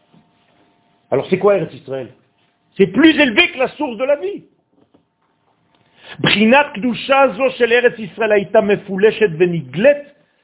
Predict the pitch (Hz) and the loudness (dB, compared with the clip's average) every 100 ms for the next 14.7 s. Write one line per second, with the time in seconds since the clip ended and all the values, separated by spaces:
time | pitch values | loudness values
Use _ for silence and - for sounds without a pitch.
0 | _ - 160 170 - 202 214 175 - 151 | _ -10 -8 -8 -4 0 0 -2 -6 -6
1 | - 175 170 - _ - 160 160 - 160 | 0 0 0 -6 _ -4 -4 -4 -2 0
2 | 143 104 98 - - - _ _ _ _ | 0 -2 0 0 -2 -12 _ _ _ _
3 | _ _ _ _ _ _ 123 123 - 214 | _ _ _ _ _ _ -10 -8 2 2
4 | 220 - _ _ _ _ _ _ _ - | 2 -6 _ _ _ _ _ _ _ -6
5 | 190 - 190 - 277 240 160 139 131 - | -4 -2 -2 2 4 4 2 0 -4 -4
6 | 156 185 190 160 233 254 233 190 185 190 | -6 -6 -8 -10 -6 -4 -2 0 -2 -4
7 | - _ _ _ _ _ - 151 123 156 | -12 _ _ _ _ _ -2 0 2 2
8 | 156 - _ _ _ _ _ _ 123 127 | 0 -4 _ _ _ _ _ _ -8 -4
9 | 147 135 123 - 127 127 127 _ _ _ | -4 -4 -8 -6 -4 -4 -6 _ _ _
10 | 110 113 - 107 - 90 - _ _ _ | -20 -14 -10 -10 -10 -16 -16 _ _ _
11 | _ - 117 139 143 143 127 123 123 - | _ -6 -2 0 -2 -4 -4 -6 -10 -10
12 | - 151 - _ - 139 120 98 _ _ | -12 -12 -14 _ -2 0 -2 -8 _ _
13 | _ - _ _ _ _ _ _ _ _ | _ -20 _ _ _ _ _ _ _ _
14 | _ _ _ _ _ - 98 | _ _ _ _ _ -14 -10